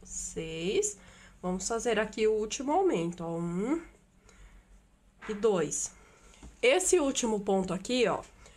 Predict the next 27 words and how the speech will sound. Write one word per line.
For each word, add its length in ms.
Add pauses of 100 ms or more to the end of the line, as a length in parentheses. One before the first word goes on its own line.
(260)
eu 100
não 300
vou 200
fechar 800 (280)
com 180 (220)
o 20
rosa, 400
tá? 160
Eu 100
vou 80
fechar 400
com 100
o 100
roxo. 480 (1080)
Pego 340
aqui, 240
então, 380
meu 180
fio 220
roxo, 540
ó, 240
e 100
puxo. 540 (1700)
Fechei 600
aqui 240
esse 260
último, 400